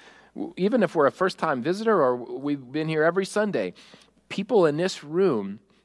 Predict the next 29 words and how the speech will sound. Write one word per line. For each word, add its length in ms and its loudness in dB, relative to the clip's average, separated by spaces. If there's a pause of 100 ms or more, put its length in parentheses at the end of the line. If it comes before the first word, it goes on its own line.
(1000)
care 280 -2
for 180 -10
you 260 -14 (1300)
with 220 -2
the 100 2
love 300 -2
of 140 -8
Jesus. 680 -6
And 180 -6
we're 140 0
saying 340 -4
you 120 2
don't 140 0
have 160 0
to 80 -8
go 160 0
through 220 -8
this 220 -8
alone. 400 -10 (440)
God, 160 4
we 80 -4
thank 360 -4
you 80 -6
that 80 -4
you 120 -10
don't 220 -8
leave 180 -8
us 160 -12
alone. 340 -14